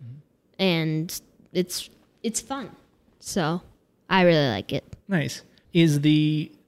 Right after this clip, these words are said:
Speaker 1: like, the structure of going to school at the certain time and seeing your teachers and stuff, is that also appealing?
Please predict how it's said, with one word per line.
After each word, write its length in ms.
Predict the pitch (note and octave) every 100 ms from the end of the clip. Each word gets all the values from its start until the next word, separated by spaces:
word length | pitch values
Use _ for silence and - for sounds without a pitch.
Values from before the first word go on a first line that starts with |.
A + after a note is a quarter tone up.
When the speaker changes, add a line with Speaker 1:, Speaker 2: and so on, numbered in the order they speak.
| _ _ _
Speaker 1:
like, 180 | D3+ C#3+
the 80 | D#3
structure 520 | - - C#3+ - F#3+
of 180 | G#3 C#3+
going 280 | D3 C3+ C3+
to 60 |
school 540 | B2+ - C3+ C3+ C3+ C3
at 140 | C3 -
the 80 |
certain 280 | B2 C#3+ C3+
time 340 | B2+ D3 C#3 C3+
and 140 | B2
seeing 420 | - C3+ C3 C3
your 120 | B2+
teachers 420 | A#2+ - C#3 C#3+ C3
and 100 | C3+
stuff, 220 | - -
is 120 | C3+
that 180 | C#3 C#3+
also 500 | C#3+ - D3+ D3+ C#3+ - _ _ F3+
appealing? 500 | - D#3 D#3 E3+